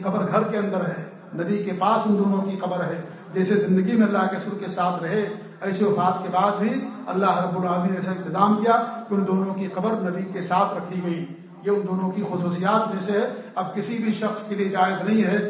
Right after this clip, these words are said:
کہ اس کی وفات اس کو گھر میں دفن کر دیا جائے، یہ جائز نہیں ہے۔ امام البانی رحمۃ اللہ علیہ نے بدع ال-، ان کے احکام الجنائز جو کتاب ہے، اور اس طریقے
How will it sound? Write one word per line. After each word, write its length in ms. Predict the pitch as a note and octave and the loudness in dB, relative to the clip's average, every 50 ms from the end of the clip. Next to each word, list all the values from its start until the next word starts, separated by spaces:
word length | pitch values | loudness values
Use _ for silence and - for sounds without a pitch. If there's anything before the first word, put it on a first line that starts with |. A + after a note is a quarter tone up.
| - - - - | -6 -8 -10 -4
کہ 60 | G#3+ | -2
اس 100 | G#3 G3+ G#3 G#3 | -2 0 0 0
کی 60 | G#3+ | 0
وفات 440 | G#3 F3+ E3+ F3 F#3 G3 G3 G3 G3 | 2 2 2 2 2 2 2 0 0
اس 100 | G#3 - - | 0 -2 -2
کو 60 | G#3 F#3+ F3 | -2 -2 0
گھر 100 | F3 F3+ F3+ | 0 -2 -2
میں 80 | F#3 F#3 F3+ | -2 -2 -4
دفن 180 | F3 - F#3 F3+ F3+ | -4 -4 -4 -2 -2
کر 100 | F3+ E3+ E3+ | -2 -4 -4
دیا 140 | E3+ F3 E3+ E3 | -2 -2 -2 -2
جائے، 140 | E3 D#3+ D#3 D3 D#3 | -2 -2 -2 -2 -4
یہ 100 | E3 F3+ | -6 -6
جائز 220 | F3+ F3 E3+ E3+ E3+ E3+ | -6 -6 -6 -6 -8 -8
نہیں 140 | E3 D#3 D3+ C#3 | -10 -10 -8 -8
ہے۔ 80 | B2 A2 - - - - - - - - F3 | -10 -10 -12 -16 -18 -20 -20 -20 -10 -4 0
امام 240 | F3 F#3 F#3+ F#3+ F#3+ | 2 4 4 4 4
البانی 300 | F3+ F3+ F3+ F#3 F#3+ F#3+ | 4 2 2 2 2 0
رحمۃ 240 | F#3 E3 - F3+ F3+ F#3 | 0 -2 -2 -2 -2 -2
اللہ 140 | F3+ F3 E3+ F3+ | -2 -2 0 2
علیہ 180 | G3+ G#3+ G#3+ G#3+ | 4 4 4 4
نے 60 | A3 - - - - - - - - D3 | 2 0 -2 -6 -8 -10 -14 -14 -8 -4
بدع 220 | F3+ F3+ F#3+ F#3+ G3 | 0 0 2 2 2
ال-، 200 | G3 G3 F#3 - - - - - - - - | 2 2 0 -2 -4 -6 -10 -12 -14 -10 -6
ان 60 | F3+ F3+ | -4 -2
کے 80 | F3+ G#3+ F#3+ | 0 0 0
احکام 300 | - - F#3 F3+ F#3+ F#3+ | 2 0 0 2 2 2
الجنائز 440 | G3 F#3+ F3+ E3+ E3+ F#3 G3 G3+ G3 | 2 0 0 0 2 2 2 2 0
جو 80 | G3+ F#3+ - | 0 -2 -2
کتاب 280 | - F#3 F#3 G3 A3+ A3 G3+ F3+ | -2 0 2 4 4 6 6 4
ہے، 80 | F#3+ G#3+ - - - - - - - | 2 2 0 -2 -4 -8 -10 -10 -4
اور 120 | - F3+ G3 G3+ | -2 2 2 2
اس 60 | G3 G3+ | 2 0
طریقے 300 | F#3+ F#3 F#3+ - G3+ G3 | -2 -2 -4 -2 -4 -4